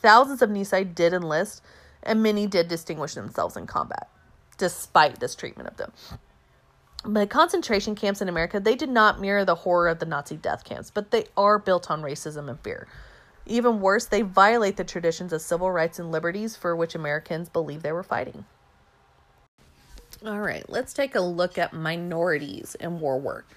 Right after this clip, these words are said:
So minority leaders saw the irony of fighting a war for freedom in a country where civil rights were still limited.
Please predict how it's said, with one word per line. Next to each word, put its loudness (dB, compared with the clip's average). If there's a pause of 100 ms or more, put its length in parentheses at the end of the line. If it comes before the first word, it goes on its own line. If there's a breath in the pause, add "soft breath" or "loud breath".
(320 loud breath)
So -2
minority 2
leaders 2
saw 2
the 0
irony 0
of -6
fighting -2
a 0
war 2
for -4
freedom -4
in -4
a -6
country -6 (560)
where 0 (460)
civil 0
rights 0
were -2
still -4
limited. -6